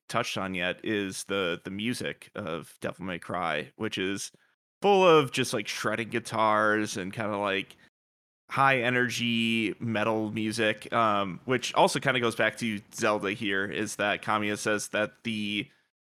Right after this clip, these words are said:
um, another influence from Zelda is that the, the music changes when, when battles begin. Um, so that's another thing that he, that he took for just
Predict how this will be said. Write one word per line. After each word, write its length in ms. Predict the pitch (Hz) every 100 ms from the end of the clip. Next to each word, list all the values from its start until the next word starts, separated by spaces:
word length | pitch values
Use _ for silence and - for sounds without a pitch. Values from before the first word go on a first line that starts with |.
| _ _
um, 540 | - 101 110 101 101 - _ _ -
another 300 | 131 135 127
influence 380 | 113 110 113 107
from 140 | 107
Zelda 480 | 107 107 104 101 95
is 340 | - 107 104 -
that 300 | 107 - -
the, 380 | 107 101 95 - _ _
the 80 | 123
music 400 | 110 135 143 123
changes 480 | - 104 98 101 -
when, 240 | 101 90 -
when 120 | 110
battles 400 | - 101 95 78 -
begin. 400 | 80 65 60 - _ _ _ _ _ -
Um, 480 | 107 98 92 71 -
so 420 | - 104 101 95
that's 240 | - 104
another 240 | 98 104 104
thing 160 | 101
that 120 | 98 85
he, 120 | -
that 100 | 113
he 60 | 107
took 200 | - 104
for 180 | - 101
just 380 | - 101 -